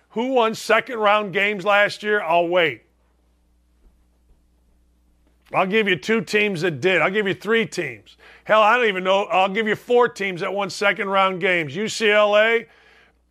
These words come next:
Gonzaga, Baylor, and, uh, uh, bu-, bu-, bu-, who else is in the Final Four? U C L A, Gonzaga.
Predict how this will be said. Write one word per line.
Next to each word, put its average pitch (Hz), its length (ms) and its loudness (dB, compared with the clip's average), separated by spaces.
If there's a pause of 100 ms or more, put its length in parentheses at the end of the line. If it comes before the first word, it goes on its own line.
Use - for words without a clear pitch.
Gonzaga, 196 800 0 (720)
Baylor, 196 640 2 (520)
and, 170 460 2
uh, 165 380 4 (380)
uh, 143 200 -6
bu-, 151 160 -6
bu-, 165 160 -2
bu-, 160 220 -4
who 190 160 2
else 202 220 0
is 165 120 -10
in 185 80 -8
the 175 80 -8
Final 170 300 -6
Four? 156 160 -10
U 165 160 -6
C - 140 -8
L 180 140 -2
A, 175 120 0
Gonzaga. 165 800 -2